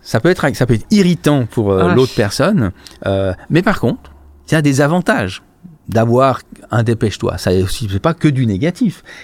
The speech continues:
Speaker 1: Et dans les positifs, ben, ils travaillent et réfléchissent en général très vite.
Speaker 2: Oui.
Speaker 1: Ils font beaucoup de tâches en peu de temps. Ils sont, ils sont,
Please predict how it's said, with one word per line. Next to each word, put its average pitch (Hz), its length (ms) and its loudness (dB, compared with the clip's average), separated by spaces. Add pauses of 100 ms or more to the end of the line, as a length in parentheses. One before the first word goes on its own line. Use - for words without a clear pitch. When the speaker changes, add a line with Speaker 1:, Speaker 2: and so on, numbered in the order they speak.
Speaker 1:
Et 120 80 2
dans 139 100 2
les 185 140 2
positifs, 120 440 -2
ben, 143 220 2
ils 139 140 -2
travaillent 143 420 2
et 104 80 2
réfléchissent 120 560 -2
en 117 100 0
général 98 520 -2 (100)
très - 140 0
vite. 123 280 -2
Speaker 2:
Oui. 95 140 -2 (380)
Speaker 1:
Ils - 80 0
font 139 160 0
beaucoup 175 340 2
de - 60 -12
tâches 170 440 -2 (200)
en 123 120 0
peu 143 160 0
de 135 120 2
temps. 175 360 0
Ils 175 140 0
sont, 123 280 -2 (340)
ils 127 80 -2
sont, 120 340 0